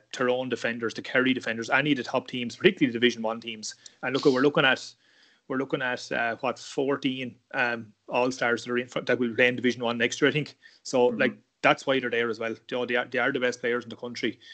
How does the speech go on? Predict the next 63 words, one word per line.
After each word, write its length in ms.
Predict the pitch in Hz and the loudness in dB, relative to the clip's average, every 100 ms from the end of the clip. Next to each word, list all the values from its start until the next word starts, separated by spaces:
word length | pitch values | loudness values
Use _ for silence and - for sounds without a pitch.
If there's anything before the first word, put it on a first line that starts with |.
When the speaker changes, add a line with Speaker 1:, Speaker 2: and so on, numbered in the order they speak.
| - | -8
Speaker 1:
But 180 | - 120 - | -4 -2 0
I 60 | |
think 160 | 139 180 | 2 6
you 60 | 139 | 8
have 180 | 143 | 6
to 60 | 139 | 6
be 60 | 135 | 2
able 140 | 123 | 2
to 120 | 120 | -2
adapt. 280 | 117 120 - | -2 -2 -4
I 20 | |
think 200 | 131 143 | -8 -8
the 40 | 135 | -4
day 180 | 127 127 | -2 -2
of 180 | 113 - _ _ | -4 -12 _ _
a 40 | 123 | -4
guy 160 | 127 | -2
just 220 | 127 123 | -2 -4
sitting 260 | - 131 131 | -6 -6 -6
at 100 | 113 | -6
the 120 | 120 | -2
edge 120 | 120 | -4
of 60 | 120 | -4
the 60 | 113 | -8
square, 340 | - 120 120 | -2 0 0
a 60 | 117 | 0
guy 200 | 123 127 | 0 0
standing 480 | - - 127 123 120 | -2 -4 -2 -2 -4
at 100 | 113 | -6
cornerback 540 | - 117 117 117 113 | -4 -4 0 0 0
all 80 | 117 | -2
day, 120 | 113 | -2
I 40 | 110 | -2
think 200 | 135 131 | -4 0
that, 180 | 120 - - _ - - _ | 0 0 -12 _ -20 -20 _
that 160 | 135 127 | -2 0
day 140 | 135 | 2
is 100 | 120 | 2
starting 340 | 117 123 120 117 | 2 2 0 0
to 120 | 123 | -2
pretty 320 | 120 - 127 | -2 -2 -4
much 220 | 123 123 - | -4 -6 0
go 100 | 127 | 0
out 80 | |
the 60 | 123 | 0
window, 240 | 120 120 | -4 0
you 80 | 120 | 2
know. 180 | 123 120 | 2 2
And 160 | 113 - - | 0 -6 4
Dublin, 400 | 139 156 147 135 - | 6 8 6 2 -14
in 80 | 165 | -8
fairness 360 | 139 127 131 127 | 0 0 0 -4
to 80 | |
them, 160 | 135 123 _ - - - - | -6 -6 _ -20 -20 -20 -12
um, 300 | 127 117 117 | -6 -4 -6
have 160 | - 131 | -8 0
brought 220 | 127 127 | 2 2
it 80 | 131 | 0
to 100 | 123 | -4
a 40 | |
new 160 | 120 120 | -2 0
level 280 | 117 117 117 | 2 0 0
where, 280 | 117 117 | 0 0